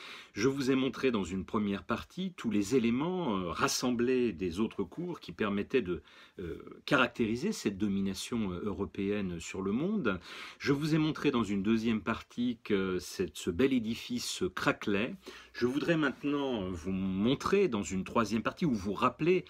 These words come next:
car les faits en général sont bien connus, euh, ils ont été étudiés pour les,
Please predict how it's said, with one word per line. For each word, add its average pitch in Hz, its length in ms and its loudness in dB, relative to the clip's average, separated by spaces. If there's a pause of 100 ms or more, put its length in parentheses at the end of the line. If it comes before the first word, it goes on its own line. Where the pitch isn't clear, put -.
(260)
car 101 120 4
les 107 120 2
faits 127 180 -2
en 110 60 0
général 107 420 -2
sont 90 220 -6
bien 90 300 0
connus, 143 580 0
euh, 95 160 0 (340)
ils 98 220 -2
ont 104 100 2
été 104 320 4
étudiés 107 500 2
pour 90 280 -2
les, 87 520 -2